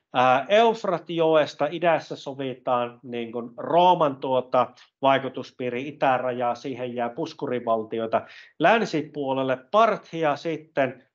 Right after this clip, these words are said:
tän rauhansopimuksen yhteydessä palauttaa nää, tuota,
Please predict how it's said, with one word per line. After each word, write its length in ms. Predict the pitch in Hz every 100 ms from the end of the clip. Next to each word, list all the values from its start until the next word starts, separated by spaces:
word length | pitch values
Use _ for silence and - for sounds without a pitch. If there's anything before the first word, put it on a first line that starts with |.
| _
tän 400 | 139 131 131 - -
rauhansopimuksen 1080 | 156 165 151 139 - 123 135 127 123 131
yhteydessä 640 | 151 135 - 131 117 - 143
palauttaa 720 | - 202 175 147 - - 131 123
nää, 280 | 131 120 -
tuota, 600 | 123 117 117 - 117